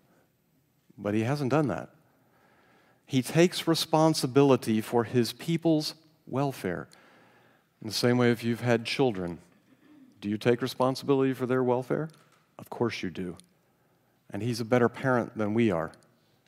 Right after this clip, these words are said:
He absolutely takes responsibility for his people's welfare.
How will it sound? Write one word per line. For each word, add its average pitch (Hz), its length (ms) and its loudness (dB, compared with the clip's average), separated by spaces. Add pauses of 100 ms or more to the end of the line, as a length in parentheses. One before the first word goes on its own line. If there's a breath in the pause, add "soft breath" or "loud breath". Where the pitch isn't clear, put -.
(400)
He - 180 -2
absolutely 131 640 4
takes 113 340 -2
responsibility 113 1000 0 (400 soft breath)
for 110 180 -4
his 107 200 -6
people's 139 600 -2
welfare. 110 680 0